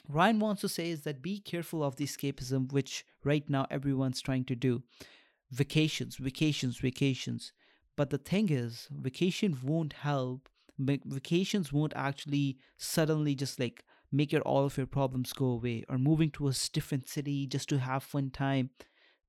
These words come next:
That's not gonna help unless you actually face the problem. Like, escaping the problem is never the solution to any problem ever. There's nothing wrong with a good vacation,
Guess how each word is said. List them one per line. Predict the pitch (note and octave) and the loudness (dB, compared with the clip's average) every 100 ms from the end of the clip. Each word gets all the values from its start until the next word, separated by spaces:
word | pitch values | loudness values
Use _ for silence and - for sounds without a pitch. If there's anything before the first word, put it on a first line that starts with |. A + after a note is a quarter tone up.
| _ | _
That's | - G3+ - | -4 -4 -2
not | F3+ F3+ | -2 0
gonna | E3+ | 2
help | D#3 F#3 E3+ - | 2 2 0 -2
unless | D3+ D#3+ D#3 | -2 -2 -2
you | E3+ | -4
actually | - C#3+ D#3+ C3+ | -4 -4 -4 -6
face | - C#3+ | -2 -4
the | - | -4
problem. | - D3 E3+ D#3 B2+ C#3 _ - - _ | -6 -4 -4 -2 -4 -6 _ -20 -20 _
Like, | D3 D3 - | -2 -2 -6
escaping | D#3 - - G3+ A3 B3 | -6 -6 -2 -2 2 2
the | G3 | 2
problem | - E3+ E3+ E3+ | -2 0 2 2
is | C3 | 0
never | C3 D3+ D#3+ | 2 2 2
the | D#3 | 0
solution | D3+ C#3+ D3 C#3+ D3+ | -4 -4 -6 -4 -6
to | D#3+ _ - | -8 _ -4
any | D#3+ F3+ | 0 -2
problem | - D#3 D3 C#3+ - | -2 -4 -2 -4 -4
ever. | D#3+ C#3+ A#2 - - - _ | -6 -4 -8 -10 -20 -20 _
There's | A3 G3 | 2 2
nothing | D#3 A3+ - G#3+ | 0 -6 0 0
wrong | D#3+ G3 | 2 0
with | F#3 F3+ | 0 -2
a | |
good | D#3+ E3+ D3 | -2 -2 -2
vacation, | C#3+ - F3 D#3+ B2 A#2+ | -6 -4 -6 -4 -8 -10